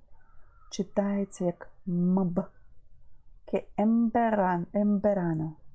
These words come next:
М Б. Емберано. Ке емберано протеге дель калор. Тобто, якщо дуже так поступово читати, то ми скажемо емберано, але вони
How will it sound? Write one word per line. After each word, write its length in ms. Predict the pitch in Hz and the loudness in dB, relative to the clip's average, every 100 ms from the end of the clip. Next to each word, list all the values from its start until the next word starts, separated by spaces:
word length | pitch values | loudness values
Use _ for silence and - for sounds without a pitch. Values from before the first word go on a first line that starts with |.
| - 208 | -10 -2
М 640 | 202 202 202 202 208 185 | 2 4 4 2 2 0
Б. 140 | 196 - - - - - - | 0 -2 -16 -20 -20 -20 -8
Емберано. 600 | 196 190 190 170 170 170 - - - - - - - - - - | -4 0 0 2 0 -2 -6 -18 -20 -20 -20 -20 -20 -20 -18 -14
Ке 80 | - | -6
емберано 680 | 202 196 202 208 233 254 285 285 - - | -4 0 2 4 4 2 0 -4 -18 -14
протеге 680 | - 180 - 185 190 196 202 - - - - - | -12 -8 -4 -4 -6 -6 -6 -8 -20 -20 -20 -8
дель 260 | 185 170 170 | -2 0 0
калор. 460 | - 160 165 165 - - - - - - - - - 988 - - - - - - - - - - - - | -4 -2 -2 -4 -10 -20 -20 -20 -20 -18 -18 -18 -20 -20 -20 -20 -20 -20 -18 -16 -18 -16 -18 -14 -14 -2
Тобто, 320 | 196 - 180 | -2 -2 -2
якщо 440 | 170 165 - 190 | -2 -2 -2 0
дуже 380 | 180 185 185 180 | 0 -2 0 0
так 260 | - 180 - | 0 -4 -6
поступово 640 | - 175 - 190 - 220 254 | -8 -6 -6 -4 0 2 2
читати, 420 | - - 208 208 - | -2 -4 -4 -4 -4
то 100 | 165 | -2
ми 100 | 170 | -2
скажемо 280 | - 180 - - | -6 -8 -8 -4
емберано, 1160 | 190 190 202 - - 202 175 175 170 165 160 - | 0 2 0 -4 -10 -2 0 2 0 -2 -4 -4
але 260 | 165 160 | 0 0
вони 420 | 156 170 160 180 | 0 -2 0 -2